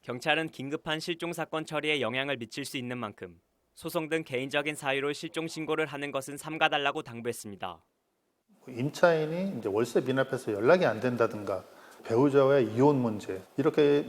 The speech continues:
Speaker 2: 민사소송이나 가사소송으로 해-, 해결해야 될 문제들을 그 실종 신고를 악용하는 사례들이 있습니다. 범죄와 무관한 사적 이해관계에 의한 실종 신고는 자제를 해줬으면 좋겠습니다.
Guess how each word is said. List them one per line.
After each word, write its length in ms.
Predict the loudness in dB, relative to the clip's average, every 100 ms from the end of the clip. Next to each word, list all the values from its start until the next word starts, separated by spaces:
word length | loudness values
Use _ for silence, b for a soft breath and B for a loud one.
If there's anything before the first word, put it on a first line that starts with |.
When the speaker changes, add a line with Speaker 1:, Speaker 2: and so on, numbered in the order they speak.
| -4
Speaker 2:
민사소송이나 840 | -4 6 6 6 2 0 2 0
가사소송으로 720 | 0 2 4 4 2 0 2
해-, 320 | 4 4 2 2
해결해야 420 | 6 8 8 6
될 140 | 4
문제들을 640 | 0 0 -2 0 2 2 0 -10 B B B -20 -14
그 200 | -8 -8
실종 380 | -8 -6 0 0
신고를 300 | 0 2 2
악용하는 440 | 4 4 4 4
사례들이 380 | 2 2 2 -2
있습니다. 460 | -4 -10 -12 -12 -6
범죄와 480 | -2 4 8 10 10
무관한 500 | 6 2 4 2 0
사적 420 | -8 -4 -2 2
이해관계에 500 | 2 2 0 0 2
의한 260 | 2 -2
실종 300 | -4 -8 -8
신고는 440 | -8 -8 -6 -6 -6
자제를 400 | -8 -4 -2 -2
해줬으면 380 | -4 -6 -6 -8
좋겠습니다. 560 | -8 -10 -10 -14 -16